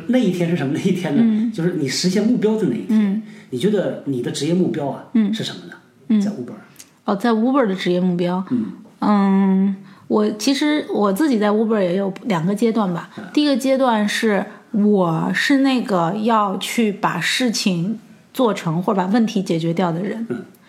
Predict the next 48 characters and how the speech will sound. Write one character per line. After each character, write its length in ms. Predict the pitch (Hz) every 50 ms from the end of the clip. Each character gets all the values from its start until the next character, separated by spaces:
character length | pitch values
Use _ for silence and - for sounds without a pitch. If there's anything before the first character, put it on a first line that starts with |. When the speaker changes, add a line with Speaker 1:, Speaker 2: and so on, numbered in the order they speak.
| - - - - - - - _ _ _ _ _ _
Speaker 2:
嗯， 520 | 269 220 208 190 185 180 175 175 175 175 185
就 100 | - 240
是 80 | 220 240
那 80 | 247
个 100 | 220 196 190
实 220 | 190 - - 190
干 260 | 185 220 202 185 185
者。 120 | 185 - - - - - - -
Speaker 1:
嗯。 180 | - 131 - - - - - -
Speaker 2:
就 140 | - 202
是 40 | 190 185
碰 220 | 196 - 285 262
到 140 | 247 220 208
一 60 | 202
个 60 | 202
问 140 | 220 226 208
题， 140 | 185 - 175
比 120 | 170 185 190
如 160 | 190 233 262
说 340 | - 277 247 247 247 247 247 - - - - -
当 180 | - 226 240
时 160 | 240 233 226 214
在 120 | 208 202
杭 200 | 196 190 175 185
州， 320 | 180 190 185 185 185 185 185 - - - -
什 140 | - - 190
么 100 | 180 190
萧 380 | 185 - - 247 - 269 254 262
山 400 | 254 262 233 220 220 226 226 233 226 - - -
就 120 | - - 320
是 100 | - 254
没 80 | 208
有 100 | 196 190
人 160 | 180 175 170 175
知 140 | - 196 190
道 160 | 190 170 165
Uber， 280 | 170 170 165 165 - -
Speaker 1:
嗯。 100 | 220 185 - - -
Speaker 2:
也 80 | - 190
没 140 | 180 185 185
有 100 | 175 165
车。 400 | - - - 185 180 175 180 185 -
Speaker 1:
嗯。 140 | 180 - - - - - - _ _
Speaker 2:
嗯， 200 | 190 185 185 247 220
那 100 | 220 233
我 200 | 247 220 202 180
的 100 | 180 190
目-， 240 | 208 226 226 220 214